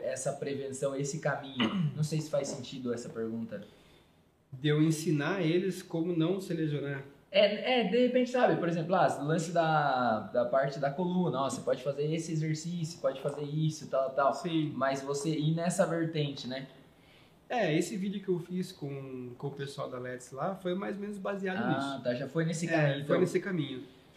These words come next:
Speaker 2: Até o... Eu tenho esse vídeo no meu, no meu celular que eu mando por,
Speaker 1: Ah, legal.
Speaker 2: por WhatsApp.
Speaker 1: Uhum.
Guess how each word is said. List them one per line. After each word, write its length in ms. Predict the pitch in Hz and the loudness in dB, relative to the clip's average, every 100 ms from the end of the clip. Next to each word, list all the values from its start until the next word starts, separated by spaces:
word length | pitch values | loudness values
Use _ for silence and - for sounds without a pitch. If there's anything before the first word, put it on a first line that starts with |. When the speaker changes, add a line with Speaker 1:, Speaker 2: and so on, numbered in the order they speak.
| - - - _ _ _ _ _ - | -20 -20 -20 _ _ _ _ _ -8
Speaker 2:
Até 320 | 156 - 156 | -6 -2 0
o... 800 | 170 175 170 160 151 143 131 127 123 120 - - - - _ _ _ _ | 2 2 4 4 4 4 -2 -4 -6 -8 -14 -18 -20 -20 _ _ _ _
Eu 140 | 143 147 | -2 2
tenho 160 | 165 | 4
esse 220 | 180 190 160 | 4 4 0
vídeo 340 | 160 185 180 | 0 2 2
no 60 | 170 | 2
meu, 380 | 156 180 190 - | 4 2 2 -4
no 80 | 143 | -4
meu 80 | 147 | -2
celular 460 | 165 160 160 202 | 0 0 2 0
que 80 | - | -2
eu 60 | 226 | -2
mando 280 | 190 196 202 | 2 2 0
por, 320 | 196 208 226 - - | -2 -2 -4 -12 -8
Speaker 1:
Ah, 140 | 120 120 | -6 -4
legal. 220 | 113 107 | -4 0
Speaker 2:
por 260 | 160 160 165 | 2 2 2
WhatsApp. 440 | 160 160 170 143 - - - | 0 -2 -2 -4 -8 -18 -10
Speaker 1:
Uhum. 300 | 143 156 | -2 -2